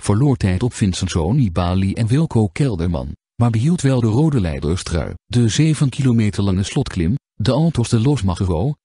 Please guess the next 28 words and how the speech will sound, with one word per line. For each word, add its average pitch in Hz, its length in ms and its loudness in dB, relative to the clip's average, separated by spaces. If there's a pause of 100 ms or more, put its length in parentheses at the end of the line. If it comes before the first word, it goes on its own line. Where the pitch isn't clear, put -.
(100)
met 87 220 -2
stroken 123 440 0
tot 110 180 -2
achtentwintig 127 580 0
procent, 101 580 -2 (240)
werd 113 220 0
door 127 120 2
de 107 100 2
Spaanse 156 400 0
pers 160 300 -2
al 110 160 2
rampas 98 420 -2
in 120 140 2
Humanos 113 400 2
genoemd, 92 480 0 (240)
om 110 140 4
menselijke 139 400 0
hellingen. 87 520 -2 (100)
En 143 160 0
dat 127 160 0
was 139 220 0
aan 135 100 4
het 120 120 2
gezicht 87 380 -2
van 123 140 0
Froome 113 300 0
te 143 160 2
zien. 92 320 -4